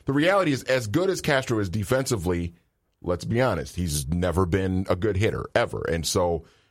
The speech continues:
when you have him in that lineup five times a week while you're getting good production behind the plate, it's taking away from your lineup. And the fact that you have Garver,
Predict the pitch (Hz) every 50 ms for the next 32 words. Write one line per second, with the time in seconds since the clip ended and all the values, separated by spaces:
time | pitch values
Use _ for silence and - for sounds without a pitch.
0 | _ _ - 98 101 101 101 90 104 120 123 127 123 147 131 120 117 107 104 98
1 | 92 92 107 123 151 139 113 101 - - 107 95 92 87 - 107 90 87 85 82
2 | 87 92 127 139 120 95 - 95 98 98 92 92 87 87 110 101 95 87 98 92
3 | 76 - 90 87 95 92 - - 82 76 80 73 - 85 92 107 127 139 139 -
4 | 147 151 156 165 156 - _ _ _ _ _ _ _ _ _ _ _ _ 104 104
5 | - - - 131 113 - 110 107 98 98 92 92 92 87 85 - 101 87 82 78
6 | 78 78 85 95 104 92 58 50 50 - - 82 90 87 87 80 78 - 76 87
7 | - - 113 123 - 123 104 98 113 113 98 92 101 101 110 101 87 80 95 104
8 | 113 110 95 90 85 80 73